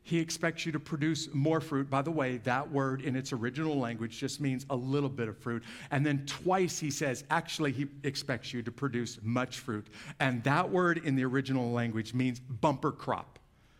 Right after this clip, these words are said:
So obviously, it's not an option here for God's people not to produce fruit.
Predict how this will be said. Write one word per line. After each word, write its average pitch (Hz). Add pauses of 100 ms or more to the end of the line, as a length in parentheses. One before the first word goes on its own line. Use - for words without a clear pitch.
(520)
So 156
obviously, 170
it's 139
not 151
an 151
option 139
here 107
for 117
God's 131
people 120
not 120
to 139
produce 113
fruit. -